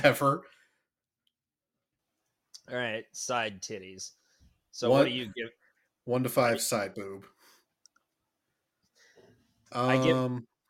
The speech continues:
Speaker 2: Go ahead.
Speaker 1: I don't know how to make this sound not creepy, so I'll just <laughs> two, two side boobs.
Speaker 2: I give it three side boobs.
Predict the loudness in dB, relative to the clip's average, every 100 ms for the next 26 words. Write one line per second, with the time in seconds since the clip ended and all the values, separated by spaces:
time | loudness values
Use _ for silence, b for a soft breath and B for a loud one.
0 | _ _ -8 -8 -6 -10 -14 _ _ _
1 | _ _ _ _ _ _ _ _ _ _
2 | _ _ -8 -4 -2 -2 -2 -2 -4 -4
3 | -6 -6 -8 -6 -4 -2 -4 -6 -10 -10
4 | -12 -14 -12 -14 -10 -8 -6 -6 -8 -8
5 | -6 -6 -8 -12 b b b b b -16
6 | -16 -16 _ -8 0 2 0 -2 -4 0
7 | 0 -2 -4 -8 -14 -8 -8 -8 _ _
8 | _ _ _ _ _ _ _ _ _ _
9 | _ _ _ _ _ _ _ _ _ _
10 | _ _ -8 -2 -2 -2 -10 -12 -12 -12
11 | -10 -10 -10 -14 -16 -14 -14 -14 -14